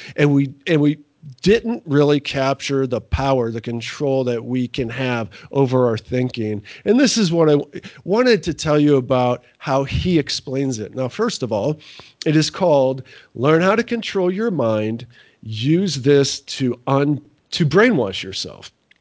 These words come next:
And it's by Fearless Soul. So you could type that into YouTube. It'll come right up.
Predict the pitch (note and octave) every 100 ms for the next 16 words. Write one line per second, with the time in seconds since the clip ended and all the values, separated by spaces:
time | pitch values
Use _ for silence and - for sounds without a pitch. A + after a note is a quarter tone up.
0 | _ _ _ _ - E3+ D3 C#3+ C#3 A#2+
1 | A2 B2 A#2 - B2 C3+ D#3+ - A#2+ G#2+
2 | G#2 - - - - E4+ A#3+ - D3+ D3
3 | C3 C3 B2+ A#2+ A#2 A#2+ B2 A#2+ C3+ -
4 | B2 A#2 A2 A#2 C3